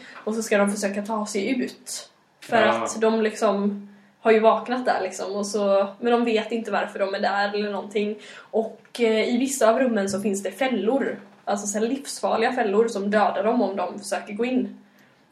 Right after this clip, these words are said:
Speaker 1: Och det är allt
Speaker 2: Oj,
Speaker 1: möjligt.
Speaker 2: ja.
Speaker 1: Det kan komma giftig gas eller det kan komma laserstrålar eller det kan komma liksom massa,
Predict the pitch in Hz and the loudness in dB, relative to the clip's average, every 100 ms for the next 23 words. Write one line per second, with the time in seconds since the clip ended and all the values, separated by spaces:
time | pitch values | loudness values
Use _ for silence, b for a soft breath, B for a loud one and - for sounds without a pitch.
0 | b - 226 - 262 240 220 202 202 226 | b -2 4 8 8 8 6 6 6 6
1 | 233 233 226 247 247 - 214 226 254 254 | 6 4 4 2 -2 -4 4 6 6 4
2 | 247 220 214 208 208 220 208 214 226 - | 0 -2 -2 -2 -2 -2 2 4 4 4
3 | - 190 214 208 202 240 254 220 208 202 | -2 -6 0 2 4 6 6 4 0 -2
4 | 202 202 202 208 - - _ _ _ _ | -2 -4 -2 -6 -8 -16 _ _ _ _
5 | _ - 240 220 214 214 220 220 - 196 | _ -4 -2 0 0 -2 -4 -2 0 0
6 | 180 | 2